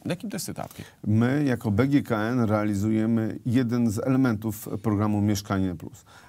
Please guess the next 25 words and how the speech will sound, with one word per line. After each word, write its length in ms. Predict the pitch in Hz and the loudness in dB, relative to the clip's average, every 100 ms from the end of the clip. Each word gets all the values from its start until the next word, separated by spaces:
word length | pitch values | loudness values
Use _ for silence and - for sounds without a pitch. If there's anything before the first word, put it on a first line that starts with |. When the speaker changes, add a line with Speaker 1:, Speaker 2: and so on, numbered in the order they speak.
| - | -6
Speaker 2:
E, 320 | 101 92 90 | -2 0 0
dokładnie 480 | 85 104 143 151 127 | -2 -2 0 2 0
zapisane 540 | 120 95 131 123 113 | 0 -2 -2 -2 -2
w 200 | 101 98 | -4 -4
dokumentach 460 | 107 110 113 110 101 | -4 -2 -2 0 0
rządowych, 560 | 104 101 117 120 117 | 0 0 0 -2 -4
jesteśmy 440 | 113 107 117 120 107 | -4 -4 -4 -4 -4
pilotażem 720 | 113 143 131 143 127 120 117 | 0 2 2 0 0 -2 -2
Mieszkania 440 | 107 - 101 101 | -2 -2 -2 -2
Plus, 360 | 101 101 190 - - - - - | -2 -6 -6 -10 -20 -20 -14 0
e, 440 | 113 107 104 101 98 - | 2 2 2 0 -4 -4
i 440 | 147 156 170 170 147 - | 0 0 0 -2 -4 -2
tą 180 | 110 | -4
częścią 640 | 107 131 135 135 131 117 113 - - | 0 0 0 -2 -2 -2 -4 -14 -10
absolutnie 400 | - 160 135 135 | -2 0 0 0
komercyjną, 680 | 120 113 95 - 76 - 101 - - - - | 2 2 0 -6 -8 -10 -16 -20 -20 -20 -6
e, 160 | 113 104 | -2 -2
które 400 | 107 104 101 95 - _ | 0 0 2 -2 -8 _
pieniądze 500 | - 139 147 147 143 | 0 0 0 0 0
na, 400 | 139 120 117 113 - 110 110 | 0 -2 -2 -6 -8 -6 -4
e, 40 | |
pro-, 240 | 120 120 - 113 117 113 | -2 -4 -2 -2 0 0
e, 40 | 107 | -2
prowadzenie 480 | 120 117 113 110 104 | -2 -2 -2 -2 0
inwestycji 680 | 101 101 120 123 127 120 | 0 -2 -4 -4 -2 -2